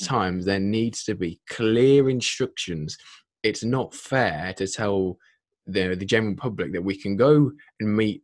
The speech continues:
Speaker 2: somebody from out of our household in a park, yet you can't see somebody in a garden. There is no real difference. And that doesn't help.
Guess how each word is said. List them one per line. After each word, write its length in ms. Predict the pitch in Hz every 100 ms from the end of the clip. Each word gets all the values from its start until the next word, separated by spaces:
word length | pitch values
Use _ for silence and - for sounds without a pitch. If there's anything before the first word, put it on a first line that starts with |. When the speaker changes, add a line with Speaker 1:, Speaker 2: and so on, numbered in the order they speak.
| -
Speaker 2:
somebody 280 | - 131 123
from 120 | 120
out 160 | 117 92
of 120 | 101
our 140 | 101
household 760 | 92 147 139 - - - 87 101 _ _ -
in 140 | 123
a 80 | 101
park, 480 | - 107 76 104 - _ _ _ _ _ _ _
yet 160 | - 101
you 160 | 104 107
can't 480 | - 151 165 -
see 240 | - 104 95
somebody 500 | - 90 90 92 95
in 200 | 110 104
a 60 |
garden. 500 | 98 104 92 82 73 - _ _ _ _ _ _ _ _ -
There 220 | 113 113
is 180 | 110 98
no 220 | 98 113
real 400 | 110 101 104 104 92
difference. 640 | 87 - - - - - _ _ - - - -
And 460 | 101 104 101 98 _ _ _ _ 151
that 300 | 156 175 -
doesn't 300 | 113 104 -
help. 380 | 113 78 -